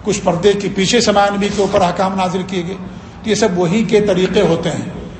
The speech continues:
امام ابن قیم رحمۃ اللہ علیہ نے وہی کی سات قسمیں بیان کی ہیں کہ سات طریقے سے وہی نازل ہوتی تھی، سات طریقے زاد المعاد کے اندر۔ ان میں سے ایک سچا خواب بھی ہے،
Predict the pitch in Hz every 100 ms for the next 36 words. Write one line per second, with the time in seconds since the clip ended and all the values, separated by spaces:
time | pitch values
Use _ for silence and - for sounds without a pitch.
0 | - 165 190 196 190 185 - - 170 190
1 | - 196 220 185 185 190 180 180 202 220
2 | 185 220 - - - - 170 170 214 220
3 | 208 202 196 214 - 214 208 196 190 175
4 | 170 147 120 - - - - 92 - -
5 | - - - - - - - - - 208
6 | 214 - 185 202 202 190 190 185 196 190
7 | 202 170 208 202 170 160 175 160 151 165
8 | - 185 156 - 175 170 156 151 127 117
9 | - - - 143 175 180 180 175 165 -
10 | 147 139 - - - - - 175 185 202
11 | 202 208 190 185 208 185 185 202 185 170
12 | 156